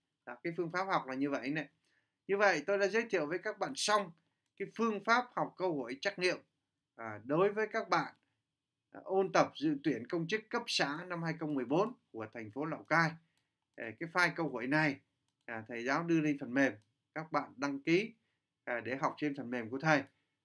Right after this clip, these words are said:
Thì sau khi các bạn có thể học thêm các tài liệu khác, thí dụ như các bạn học thêm về luật tổ chức chính quyền địa phương, một số điều chẳng hạn, hay các bạn học thêm luật cán bộ công chức, một số điều,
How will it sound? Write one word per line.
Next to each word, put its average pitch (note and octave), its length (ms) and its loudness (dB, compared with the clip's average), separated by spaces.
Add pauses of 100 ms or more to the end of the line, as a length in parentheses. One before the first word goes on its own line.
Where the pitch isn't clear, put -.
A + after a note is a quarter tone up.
Thì B2 120 -4
sau F3+ 260 -2
khi F3+ 260 4
các G3+ 180 -4
bạn C#3+ 280 -4
có F#3 120 -6
thể B2 280 -6
học C3+ 240 -8
thêm F3+ 240 0
các G3+ 200 -2
tài C#3 140 -4
liệu B2+ 140 -6
khác, A3+ 260 2 (720)
thí A3+ 140 0
dụ A3+ 180 2
như F3 280 0
các G#3+ 180 -6
bạn C#3 180 -4
học C#3+ 300 -2
thêm E3+ 240 0
về C#3 80 -2
luật C3 260 -2
tổ A2+ 140 -8
chức F#3+ 260 -2
chính G3 140 -10
quyền C3+ 180 -2
địa A#2 140 -6 (140)
phương, F#3+ 300 4 (420)
một B2+ 120 -8
số G3+ 320 -4
điều F3+ 320 8
chẳng C3+ 200 -4
hạn, D3+ 160 -4 (540)
hay E3+ 200 0
các G3 160 -2
bạn D3+ 200 0
học C#3 240 -2
thêm E3 180 0
luật D#3+ 200 6 (120)
cán F#3+ 220 -2
bộ E3+ 240 -2
công E3 200 -2
chức, B3 160 4 (320)
một B2+ 80 -12
số F3+ 160 -4
điều, F3 340 4